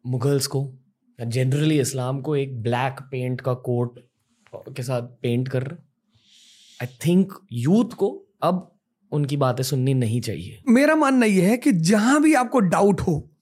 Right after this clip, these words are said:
Speaker 2: जहां भी, जैसे एक साहब ने हमसे कहा, "ए, हम डॉक्टर अंबेडकर से बहुत नाराज हैं।" हमने कहा, "क्यों? तुम्हारे साथ बदतमीजी की?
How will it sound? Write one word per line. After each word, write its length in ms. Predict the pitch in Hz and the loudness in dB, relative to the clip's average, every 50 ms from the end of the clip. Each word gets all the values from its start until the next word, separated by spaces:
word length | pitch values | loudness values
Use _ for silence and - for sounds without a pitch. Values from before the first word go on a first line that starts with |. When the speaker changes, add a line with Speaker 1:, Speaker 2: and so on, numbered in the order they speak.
| _ _ _ _ _ _ _ _ _ _ _ | _ _ _ _ _ _ _ _ _ _ _
Speaker 2:
जहां 220 | - 202 196 190 165 | 0 2 2 2 0
भी, 160 | 143 127 - - _ _ _ _ _ _ _ _ _ - - - - - - - | -2 -6 -12 -16 _ _ _ _ _ _ _ _ _ -20 -20 -18 -18 -10 -2 0
जैसे 160 | 214 220 247 | 2 2 2
एक 80 | 220 - | 2 2
साहब 240 | 233 208 208 202 | 2 2 2 2
ने 60 | 202 190 | 2 2
हमसे 220 | 170 151 - 170 | 0 0 0 0
कहा, 200 | 151 156 165 156 - - - - - - - - | 2 2 2 0 -2 -8 -14 -16 -18 -8 -2 0
"ए, 40 | 185 | 2
हम 380 | 185 185 190 185 160 160 170 | 4 4 4 4 4 4 4
डॉक्टर 280 | 170 180 175 165 - 190 | 4 4 2 4 4 4
अंबेडकर 340 | 180 170 180 170 160 175 156 | 4 4 4 4 4 2 2
से 80 | 151 | 4
बहुत 160 | 151 165 170 160 | 4 4 4 4
नाराज 340 | 160 160 165 160 147 131 | 4 4 2 2 2 0
हैं।" 220 | 131 127 - - _ _ _ _ _ _ _ _ _ _ _ _ _ _ - | 0 -2 -4 -8 _ _ _ _ _ _ _ _ _ _ _ _ _ _ -8
हमने 180 | 147 143 160 170 | -4 -2 -2 0
कहा, 100 | 190 180 | -2 -2
"क्यों? 220 | - - 196 233 - - _ _ _ _ _ _ _ _ _ _ _ _ _ _ _ _ _ _ 233 226 _ 208 202 _ _ _ _ _ _ _ _ _ _ _ _ _ _ _ _ _ _ _ _ _ _ _ _ _ _ _ _ _ _ _ _ _ _ _ _ _ _ | -2 0 -2 -2 -2 -4 _ _ _ _ _ _ _ _ _ _ _ _ _ _ _ _ _ _ _ _ _ _ _ _ _ _ _ _ _ _ _ _ _ _ _ _ _ _ _ _ _ _ _ _ _ _ _ _ _ _ _ _ _ _ _ _ _ _ _ _ _
तुम्हारे 160 | 147 156 170 | -2 -2 0
साथ 120 | 165 185 170 | 0 -2 -2
बदतमीजी 460 | 165 156 - - 175 175 165 208 226 | -4 -4 -2 0 0 2 2 0 -4
की? 300 | 247 247 233 - _ | -4 -6 -10 -14 _